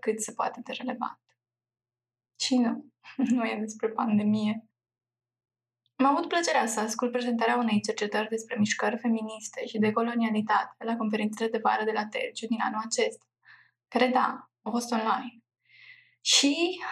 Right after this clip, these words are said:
apoi am reușit să invit pe Alexandra Ana să ne vorbească mai multe despre cercetările ei.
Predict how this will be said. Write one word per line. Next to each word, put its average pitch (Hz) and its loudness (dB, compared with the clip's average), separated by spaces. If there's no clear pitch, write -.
apoi 311 0
am 294 -4
reușit 285 0
să 339 -6
invit 285 -4
pe - 0
Alexandra 262 0
Ana 262 -2
să - -10
ne 240 2
vorbească 233 -2
mai 240 0
multe 240 0
despre 226 -6
cercetările 208 -4
ei. - -6